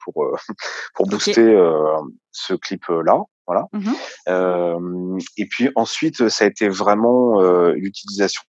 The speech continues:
Speaker 1: des réseaux sociaux, euh,
Speaker 2: D'accord.
Speaker 1: envoyer à des milliers de personnes, euh, un message personnel, euh, avec le lien du clip.
Speaker 2: D'accord.
Speaker 1: Euh, que ce soit Facebook, euh, Instagram, euh, euh, Snapchat,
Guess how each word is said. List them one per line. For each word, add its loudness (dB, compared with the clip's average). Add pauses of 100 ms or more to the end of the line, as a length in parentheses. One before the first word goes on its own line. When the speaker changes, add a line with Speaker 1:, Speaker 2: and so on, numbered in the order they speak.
(220)
Speaker 1:
des 0
réseaux -2
sociaux, -2 (520)
euh, 4
Speaker 2:
D'accord. 0
Speaker 1:
envoyer 4
à 6
des 0
milliers -2
de -12
personnes, 2
euh, 0
un 0
message 0 (140)
personnel, -2
euh, 2
avec -2 (120)
le 0
lien -2
du -10
clip. -18 (800)
Speaker 2:
D'accord. 0
Speaker 1:
Euh, 0 (100)
que -18
ce -12
soit 2
Facebook, -4 (100)
euh, 4
Instagram, 2
euh, 0 (420)
euh, 2
Snapchat, 0